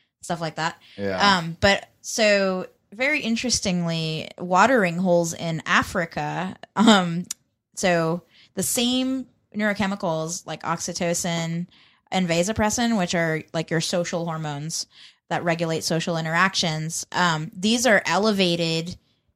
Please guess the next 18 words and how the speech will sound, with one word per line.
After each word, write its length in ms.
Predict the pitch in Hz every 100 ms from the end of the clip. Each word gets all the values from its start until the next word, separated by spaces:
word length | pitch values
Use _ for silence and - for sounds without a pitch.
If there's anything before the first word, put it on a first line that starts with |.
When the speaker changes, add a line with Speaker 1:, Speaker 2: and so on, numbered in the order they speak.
| _ _ -
Speaker 1:
in 160 | 185 180
the 60 |
context 580 | 175 170 180 175 170 -
of 100 | 165
high 220 | 165 160
heat, 640 | 160 170 165 160 - - - _ _ _
and 360 | - 170 165 165
they're 260 | 175 165
elevated 500 | 185 208 202 180 175
in 120 | 165 160
the 80 |
context 520 | 160 165 165 165 160 -
of 120 | 156
dehydration. 1040 | 160 170 160 190 226 - 196 160 160 185 - _ _ _
And 240 | - 170 165
they've 220 | 170 175
found 460 | - 196 202 220 214
that, 400 | 190 170 160